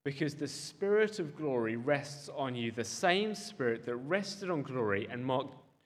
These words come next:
uh, rested on Jesus and marked him out for the kingdom rests on you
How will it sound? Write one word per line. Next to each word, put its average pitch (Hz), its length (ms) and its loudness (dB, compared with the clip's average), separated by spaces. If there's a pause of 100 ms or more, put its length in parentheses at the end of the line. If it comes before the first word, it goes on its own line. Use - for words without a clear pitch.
(320)
uh, 120 100 4 (140)
rested 175 360 2
on 135 160 4
Jesus 127 340 2 (100)
and 123 160 -4
marked 143 280 2
him 214 260 -2
out 107 180 2
for - 140 -2
the 98 80 2
kingdom 95 520 -4 (760)
rests - 580 -4 (360)
on 113 220 -2
you 107 240 0